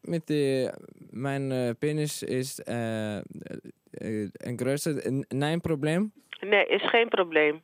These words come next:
Speaker 1: Geen probleem?
Speaker 2: Geen één, geen enkel probleem.
Speaker 1: Oké.
Speaker 2: Nee.
Speaker 1: Oké.
Speaker 2: En, ehm,
Speaker 1: Eh, eh, eh, man, ma-, mag, eh, die, die, eh, die size van de penis, eh, en, eh, en,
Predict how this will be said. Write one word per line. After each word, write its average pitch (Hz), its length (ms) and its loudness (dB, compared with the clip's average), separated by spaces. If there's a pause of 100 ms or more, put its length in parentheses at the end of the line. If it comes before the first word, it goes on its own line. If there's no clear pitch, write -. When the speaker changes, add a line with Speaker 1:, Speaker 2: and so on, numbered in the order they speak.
Speaker 1:
Geen 151 320 0
probleem? 135 500 0
Speaker 2:
Geen 101 260 -2
één, 208 440 4
geen 196 200 2
enkel 202 380 2
probleem. 151 500 0 (200)
Speaker 1:
Oké. 101 580 -4 (180)
Speaker 2:
Nee. 175 380 0 (300)
Speaker 1:
Oké. 107 260 -4 (600)
Speaker 2:
En, 220 360 2
ehm, 214 600 6
Speaker 1:
Eh, - 260 2
eh, 160 260 2
eh, 135 100 -4
man, 139 380 0
ma-, 131 760 0 (240)
mag, 143 300 0 (140)
eh, 127 320 2
die, 113 500 0
die, 107 520 0
eh, 98 100 -2
die 107 280 -4
size 123 360 -2
van 117 180 -4
de 98 440 -2
penis, 131 580 -2
eh, 110 180 0 (340)
en, 107 220 -2
eh, 101 360 -4
en, 104 100 -4